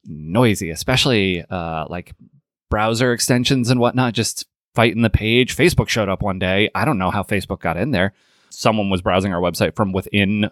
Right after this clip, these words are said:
Facebook's browser, which I didn't know was a thing, but they have their own thing and it fires a bunch of events. And Sentry was just like, "Let me slurp all of those up. Those seem fun."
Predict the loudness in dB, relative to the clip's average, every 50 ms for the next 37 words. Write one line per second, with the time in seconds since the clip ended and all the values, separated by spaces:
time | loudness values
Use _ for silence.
0 | -6 -6 -6 -6 -2 -2 -2 -4 0 2 2 4 4 4 4 2 2 2 -2 -4
1 | -6 -6 -6 -6 -4 -4 -4 -2 -2 -2 -2 -4 -2 0 0 0 0 0 0 -2
2 | -2 -2 -2 -2 2 2 4 4 4 2 2 2 2 2 2 2 0 -4 -2 -2
3 | -2 0 0 -2 -4 -8 -6 -4 -2 -2 -2 -4 -4 0 2 2 2 2 0 -2
4 | -2 -2 -2 -4 -6 -10 _ _ _ _ _ -4 -2 0 2 2 2 2 0 -2
5 | -2 0 2 2 2 2 0 0 0 0 0 -2 0 2 2 4 4 4 4 4
6 | 4 4 4 4 2 2 2 0 0 0 0 -4 -6 -4 -4 -4 -2 -2 -4 -6